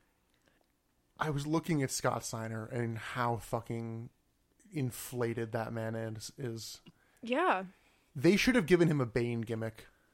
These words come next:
Speaker 1: where you have, like, a, you have a different wrestler with the same, like, facial hair,
Speaker 2: Mm-hmm.
Speaker 1: and then, like,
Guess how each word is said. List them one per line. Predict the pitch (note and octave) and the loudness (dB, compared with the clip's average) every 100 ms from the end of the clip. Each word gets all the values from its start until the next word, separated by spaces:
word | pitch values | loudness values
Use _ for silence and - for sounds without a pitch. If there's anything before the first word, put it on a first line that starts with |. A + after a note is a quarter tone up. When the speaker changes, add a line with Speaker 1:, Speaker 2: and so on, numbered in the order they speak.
| _ _ _ _ - | _ _ _ _ -4
Speaker 1:
where | - D#3+ | 4 4
you | C#3+ | 6
have, | D#3+ | 6
like, | E3 F3 | 6 6
a, | D3 | 4
you | D#3 | 4
have | E3+ | 4
a | |
different | C#3 - E3 - E3+ | 4 2 2 4 4
wrestler | C3 C3 - C#3+ | 4 2 2 0
with | C3+ | 0
the | A#2 | -4
same, | - C#3 B2+ B2+ | -2 0 2 0
like, | B2+ A#2+ A2+ - - _ _ _ | 0 2 0 -2 -16 _ _ _
facial | C3 B2 D3 C3 | 0 0 0 -4
hair, | C#3+ D3 D#3 - | 0 0 0 -2
Speaker 2:
Mm-hmm. | A#3 A3 G3 G#3+ - _ - | -4 -2 -4 -8 -14 _ 4
Speaker 1:
and | D3 C#3+ | 6 8
then, | C#3 C#3 | 6 6
like, | B2+ A#2 - | 4 2 -6